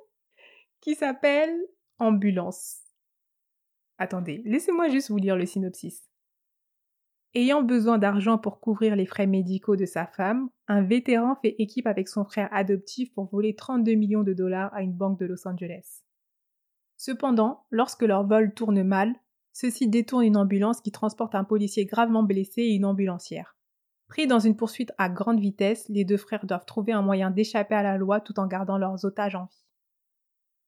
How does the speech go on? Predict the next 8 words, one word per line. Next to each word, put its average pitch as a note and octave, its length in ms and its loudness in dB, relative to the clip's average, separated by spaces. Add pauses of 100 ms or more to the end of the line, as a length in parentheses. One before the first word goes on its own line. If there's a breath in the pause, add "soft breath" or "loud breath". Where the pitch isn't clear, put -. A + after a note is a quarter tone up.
(1600)
Alors E3+ 240 -12
ce G3+ 160 -6
film, B3+ 360 -2
il F#3+ 120 0
est F3+ 60 0
sur F3+ 180 -4
Netflix, F#3 560 -6
pareil. G#3 640 -4